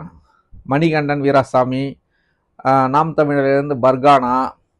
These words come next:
பொன்ராஜ், இன்னொரு முக்கியமான ஆள் இருக்கார்.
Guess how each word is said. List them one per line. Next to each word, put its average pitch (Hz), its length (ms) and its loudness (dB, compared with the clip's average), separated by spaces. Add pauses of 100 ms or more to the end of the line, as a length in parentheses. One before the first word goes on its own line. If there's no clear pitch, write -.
(480)
பொன்ராஜ், 151 580 2 (840)
இன்னொரு 151 240 0
முக்கியமான 151 460 -2
ஆள் 147 160 2
இருக்கார். 127 300 -2